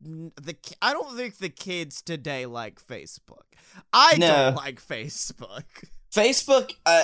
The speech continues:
Speaker 2: it, nowadays, all that I see from Facebook are posts from the people that I actually like left in this world and boomers.
Speaker 1: What if
Speaker 2: A lot of Gen Xers in there, too.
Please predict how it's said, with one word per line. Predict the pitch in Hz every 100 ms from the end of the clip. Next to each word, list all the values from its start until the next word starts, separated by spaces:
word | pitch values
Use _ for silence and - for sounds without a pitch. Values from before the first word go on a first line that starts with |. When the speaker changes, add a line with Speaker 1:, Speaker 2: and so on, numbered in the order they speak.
| - -
Speaker 2:
it, | 175 170
nowadays, | 165 165 180 180 165 151 147 131 123 - _ _ _
all | 147 160 175
that | 170
I | 151 143
see | - 151
from | 147 156 143
Facebook | 143 139 127 143 131 -
are | 127 120 107 - _
posts | - 175 160 -
from | 160 139 120
the | 123 135
people | 175 165 160
that | 143 131
I | 131 -
actually | 151 165 - 156 139 120
like | 131 147 120 104
left | 131 131 123 135
in | 123
this | 117 -
world | 135 139 123 117 101 -
and | 131 120 120 104 - _ _ _ _ _ _ -
boomers. | 123 151 143 120 - - - - - - _ _ _ _ _ _ _ _ -
Speaker 1:
What | 147 147 185 294
if | 311 214 156 - -
Speaker 2:
A | 170
lot | 247 277
of |
Gen | 190 208
Xers | 143 120 120 110
in | 104
there, | 110 104
too. | - 104